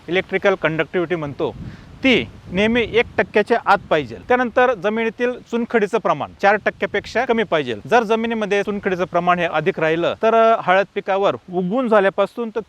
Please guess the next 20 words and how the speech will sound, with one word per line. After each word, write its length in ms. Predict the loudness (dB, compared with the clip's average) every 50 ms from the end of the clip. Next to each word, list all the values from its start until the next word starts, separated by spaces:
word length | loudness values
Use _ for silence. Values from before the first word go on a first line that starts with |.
| 0
काढणे 260 | 0 0 0 0 -2
येईपर्यंत 460 | -2 -2 -2 -4 -6 -10 -10 -8 -8 -8
पिवळसरपणा 720 | -6 -2 0 2 2 2 2 0 -2 0 -2 0 2 2
असतो. 360 | 0 0 -2 -8 -14 -14 -14 _ _ _ _ _ _ _ _ _
कारण 180 | -6 -4 -4 -4
चुन्यामुळे 640 | -4 -2 0 2 2 2 4 4 4 4 4 2 0 -2
दिलेली 300 | -2 0 2 2 2 0 0 -2
खतं, 340 | -4 -4 -2 -2 -4 -4 -4
स्फुरद, 560 | -8 -12 -6 -2 0 2 2 2 2 2 2
पालाश 540 | 2 4 4 6 6 4 4 2 0 -6 -10 -10
आणि 180 | -8 -4 -4 -2
इतर 140 | -2 -2
सूक्ष्म 340 | -2 -2 -4 -6 -4 -4 -4
अन्नद्रव्ये 500 | -4 -2 -2 -2 0 0 2 2 2 0 0 -4 -14 -18 -16 -14 -8
पिकाला 300 | -2 0 2 4 4 4
लागू 280 | 4 4 2 2 2 0
पडत 300 | 0 0 -2 -2 -2 -4
नाही, 160 | -6 -6 -6
परिणामी 380 | -6 -8 -8 -6 -4 -4 -4
पिकांवर 500 | -6 -6 -6 -2 0 0 0 0 -2 -2